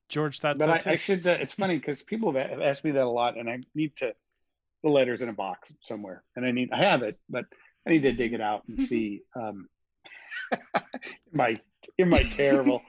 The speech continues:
Speaker 3: <laughs>
Speaker 2: thirteen-year-old handwriting, you know, on, like, lined paper.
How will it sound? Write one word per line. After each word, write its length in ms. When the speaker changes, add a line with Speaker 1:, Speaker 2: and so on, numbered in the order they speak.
Speaker 3:
<laughs> 160
Speaker 2:
thirteen-year-old 560
handwriting, 720
you 120
know, 180
on, 100
like, 240
lined 420
paper. 380